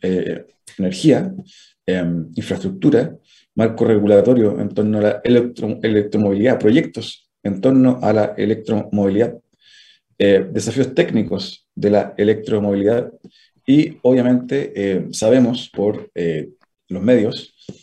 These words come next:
de comunicación que Chile se posiciona hoy como el país con la mayor flota eléctrica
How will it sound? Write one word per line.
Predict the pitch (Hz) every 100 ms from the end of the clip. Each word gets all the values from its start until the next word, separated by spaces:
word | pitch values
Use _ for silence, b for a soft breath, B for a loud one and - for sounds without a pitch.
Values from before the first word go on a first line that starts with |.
| B B B -
de | 101
comunicación | 95 92 92 - 127
que | 120
Chile | - 156
se | 156 139
posiciona | 123 123 143 147 127
hoy | 143 147
como | 127 127 135
el | 104 104
país | 107 117 -
con | 110 120 - -
la | 101
mayor | 98 110
flota | - 123 117
eléctrica | 113 113 120 123 131